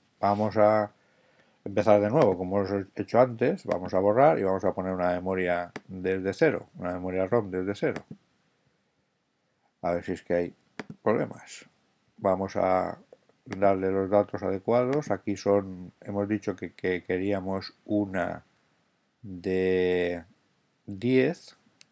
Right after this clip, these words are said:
Pues vamos a darle diez. Y queremos a la salida una de cuatro bits. Vamos a ponerle cuatro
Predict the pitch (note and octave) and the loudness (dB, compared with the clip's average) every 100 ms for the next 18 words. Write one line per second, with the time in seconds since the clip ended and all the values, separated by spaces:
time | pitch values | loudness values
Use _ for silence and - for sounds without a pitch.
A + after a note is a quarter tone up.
0 | _ - F2+ F2+ E2+ E2+ E2+ F2+ G#2 C3 | _ -10 -10 -6 -4 -4 -4 -2 0 2
1 | C#3+ D3+ - _ _ _ _ _ _ - | 0 -2 -12 _ _ _ _ _ _ -20
2 | - - _ _ _ _ _ _ _ _ | -18 -20 _ _ _ _ _ _ _ _
3 | _ _ - G2 G2 F#2 F#2 F#2+ G2+ G2 | _ _ -4 -2 -2 -2 0 0 0 2
4 | G2+ G#2+ G#2 A2+ A#2 A#2 G#2 G#2 G2+ A2+ | 4 4 4 4 6 6 4 0 -2 -2
5 | - - F#2 F2 - F2 E2+ F2+ A2+ G#2+ | -4 -8 -6 -4 0 0 0 -2 -2 -4
6 | - - - - - D#2 D2+ D2 - E2+ | -6 -12 -14 -14 -12 -12 -10 -12 -12 -10
7 | E2+ E2+ E2+ G#2 A2 - A2+ | -8 -8 -4 0 -2 -2 -8